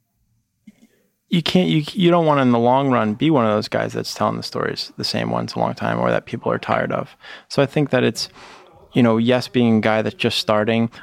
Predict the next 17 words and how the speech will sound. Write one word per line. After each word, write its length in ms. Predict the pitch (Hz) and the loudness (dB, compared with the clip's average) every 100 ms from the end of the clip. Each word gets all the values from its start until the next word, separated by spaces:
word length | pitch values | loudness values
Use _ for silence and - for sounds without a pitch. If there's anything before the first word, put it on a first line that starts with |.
| - | -2
I'm 140 | 113 | 2
very 320 | 107 107 104 | 4 4 2
enthusiastic 680 | 101 98 104 104 101 - - | 0 -2 -2 0 -2 -4 -6
about 560 | 107 101 101 101 101 - | -4 -2 0 0 -2 -4
the 320 | - 104 104 95 _ | -2 0 0 -4 _
prospects 460 | - 104 - 110 123 | -4 -4 -4 -6 -2
that 80 | |
I 40 | 110 | 0
have 200 | 107 104 | 0 -2
working 260 | 110 110 | -2 -2
with 80 | 113 | -6
this 220 | 113 - | -6 -6
news 120 | 123 120 | -6 -4
producers. 420 | 120 120 139 135 - - | -2 -2 -2 -4 -6 0
But 80 | 165 | 2
I 60 | |
also, 420 | 175 - 131 - | 2 2 0 -2